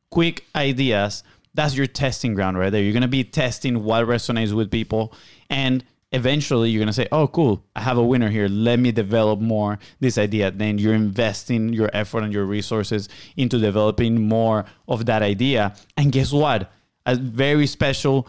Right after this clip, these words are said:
message, something that we realize. I think, like, I, I'm thankful that we realized this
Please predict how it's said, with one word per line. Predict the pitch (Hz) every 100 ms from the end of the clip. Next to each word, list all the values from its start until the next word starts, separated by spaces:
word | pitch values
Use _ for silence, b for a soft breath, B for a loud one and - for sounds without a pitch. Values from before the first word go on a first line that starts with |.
| B 139
message, | 139 131 - 95
something | - 139 139 143
that | 131
we | 127 127
realize. | 139 127 117 117 123 127 - b b b _
I | 135
think, | 220 208 180
like, | 139 -
I, | 147 -
I'm | 151 143
thankful | 151 147 160
that | 120
we | 113
realized | 113 120 101 110 104
this | 113